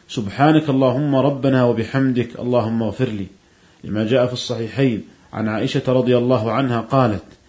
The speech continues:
"كان رسول الله صلى الله عليه وسلم يكثر أن يقول في ركوعه وسجوده:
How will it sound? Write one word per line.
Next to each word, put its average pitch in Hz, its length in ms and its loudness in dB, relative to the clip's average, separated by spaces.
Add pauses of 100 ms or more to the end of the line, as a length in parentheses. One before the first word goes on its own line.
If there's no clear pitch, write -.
(340)
"كان 170 260 6
رسول 147 360 2
الله 127 340 4
صلى 123 220 0
الله 120 360 2
عليه 117 360 0
وسلم 139 680 2
يكثر 160 460 0
أن 139 80 2
يقول 156 520 4
في 143 120 -2
ركوعه 147 720 2
وسجوده: 135 640 0